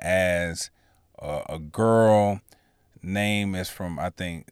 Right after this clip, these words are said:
Zion to, uh, Zaya. Um, he said in his speech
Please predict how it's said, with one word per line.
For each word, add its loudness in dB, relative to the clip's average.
Zion 0
to, -6
uh, -4
Zaya. 4
Um, -4
he -4
said 2
in -4
his -4
speech -12